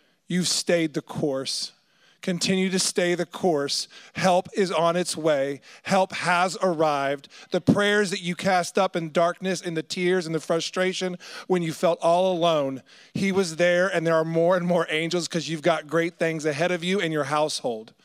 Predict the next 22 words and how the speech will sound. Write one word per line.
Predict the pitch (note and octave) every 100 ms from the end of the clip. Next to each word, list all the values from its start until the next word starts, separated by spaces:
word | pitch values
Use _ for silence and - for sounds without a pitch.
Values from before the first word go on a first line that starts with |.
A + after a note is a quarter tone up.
| _ _ _
So | - E3+
I | F3
declare | F3+ - F#3+ F3
breakthrough. | D3+ F3 G3+ - D3+ A#2+ A#2+ - -
I | D#3
declare | E3 D#3+ F#3 F3+
change. | E3+ - G3 D#3+ C3 B2
I | E3
declare | F3 - F#3+ F#3
growth. | D3+ D#3 F#3+ C#3+ -
I | E3
declare | F#3 - F#3+
partnerships. | F3 - G#3 F#3+ D#3+ C#3+ D#3 - - - _ - -
I | -
declare | F3+ F3+ G3+
multiplication | F#3+ F#3 G3 G3 E3+ - E3 G3 F#3 - D3 C3
over | - E3 E3
your | D3
family. | C3+ D#3+ C#3+ C3+ A2 - _ _ _ _ _ _ -
In | C#3+
Jesus' | B2+ C3+ B2+ A#2+
name. | -